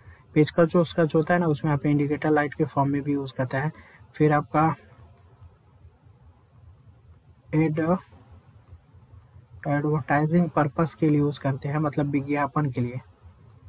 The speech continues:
ठीक है, विज्ञापन, विज्ञापन के लिए यहाँ पे यूज़ कर सकते हैं हम लोग। <clears throat> यहाँ पे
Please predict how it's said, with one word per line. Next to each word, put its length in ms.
ठीक 140
है, 160
विज्ञापन, 440
विज्ञापन 440
के 80
लिए 100
यहाँ 140
पे 120
यूज़ 220
कर 140
सकते 380
हैं 160
हम 180
लोग। 160
<clears throat> 320
यहाँ 380
पे 180